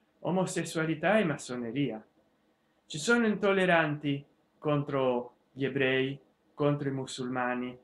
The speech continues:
contro i buddisti, e contro chi ha il naso più lungo, contro chi fa i video per YouTube,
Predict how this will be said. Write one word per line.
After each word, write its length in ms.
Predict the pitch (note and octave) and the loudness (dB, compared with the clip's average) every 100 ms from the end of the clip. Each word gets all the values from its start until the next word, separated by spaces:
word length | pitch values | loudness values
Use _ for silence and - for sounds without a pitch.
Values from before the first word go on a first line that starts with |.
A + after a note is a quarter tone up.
| _ | _
contro 320 | - E3 D#3+ D3 | -4 -2 0 -4
i 20 | |
buddisti, 680 | C#3 B2+ C3+ B2 - A#2+ B2+ _ _ _ _ _ | -4 -2 -2 -4 -6 -8 -8 _ _ _ _ _
e 120 | C#3 | -6
contro 360 | C#3+ G3 F#3+ F3+ | 0 0 0 -2
chi 140 | F3+ | 0
ha 20 | |
il 80 | D#3+ | 0
naso 320 | E3 D3+ D#3 | 0 -2 -6
più 140 | D3 C#3+ | -4 -4
lungo, 640 | C3+ C3+ C3 B2 B2+ B2+ - _ _ _ - | -2 -2 -2 -2 -2 -4 -16 _ _ _ -2
contro 800 | G3 G#3+ G#3+ F3 F#3 E3+ D#3+ D#3 | 2 4 2 2 4 6 4 2
chi 100 | D#3+ | -4
fa 300 | D3 D#3+ D#3 | -2 4 6
i 120 | D3+ | 6
video 460 | D3 D#3+ D3 C#3+ C#3 | 2 2 2 2 2
per 160 | C#3+ C3 | -2 -4
YouTube, 540 | C3+ C3 C#3+ C3+ C#3+ | -4 0 0 0 -4